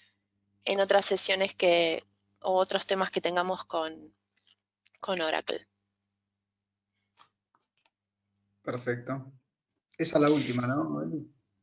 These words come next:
Speaker 1: Les voy a compartir una última, pero es simplemente, eh, porque estamos tan acostumbrados, o estos dos años nos llevaron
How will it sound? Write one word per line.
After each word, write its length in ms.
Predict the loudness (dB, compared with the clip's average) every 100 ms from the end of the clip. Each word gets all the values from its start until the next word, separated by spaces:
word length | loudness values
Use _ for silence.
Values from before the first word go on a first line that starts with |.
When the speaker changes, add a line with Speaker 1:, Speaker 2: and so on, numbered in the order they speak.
| _ _ -8 2
Speaker 1:
Les 140 | 6 6
voy 80 | 6
a 20 |
compartir 460 | 4 2 2 2 2
una 240 | 2 4
última, 400 | 4 4 4 2
pero 160 | 4 2
es 60 |
simplemente, 760 | 2 2 2 2 4 6 6 4
eh, 260 | 4 4 2
porque 500 | 2 2 2 4 4
estamos 420 | 4 2 2 2
tan 160 | 2 2
acostumbrados, 760 | 0 -4 -6 4 6 6 2 2
o 160 | 4
estos 280 | 2 0 -4
dos 180 | -2 -2
años 220 | -2 -4
nos 180 | -4 -2
llevaron 420 | 2 2 0 -2